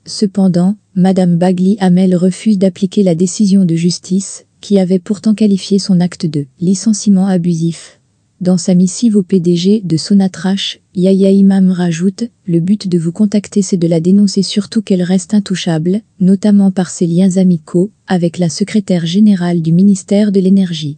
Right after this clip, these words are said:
Madame Fatma Zora Korfi, récemment limogée. » Selon Yahya Imam, ce serait grâce à ses appuis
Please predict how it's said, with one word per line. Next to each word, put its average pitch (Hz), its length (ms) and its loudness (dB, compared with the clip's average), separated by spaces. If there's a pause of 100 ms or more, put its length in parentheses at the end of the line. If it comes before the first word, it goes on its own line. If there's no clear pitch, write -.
(120)
Madame 180 400 2
Fatma 202 460 0
Zora 196 300 0
Korfi, 185 540 -4 (160)
récemment 196 520 2
limogée. » 175 600 0 (400)
Selon 190 320 0
Yahya 190 320 4
Imam, 185 560 2 (160)
ce - 180 -4
serait 190 320 0
grâce 190 380 -2
à 196 80 2
ses 175 240 -2
appuis 190 420 -2